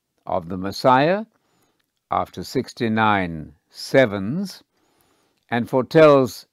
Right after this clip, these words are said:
a happy outcome for Jerusalem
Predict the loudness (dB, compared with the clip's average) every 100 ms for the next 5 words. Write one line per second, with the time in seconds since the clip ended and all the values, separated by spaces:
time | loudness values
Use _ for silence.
0 | -6 -6 0 2 2 4 4 4 4 6
1 | 6 0 -2 2 2 0 -10 -12 _ _
2 | _ _ _ -10 -8 -8 -2 -2 -4 -4
3 | -4 -4 -6 -10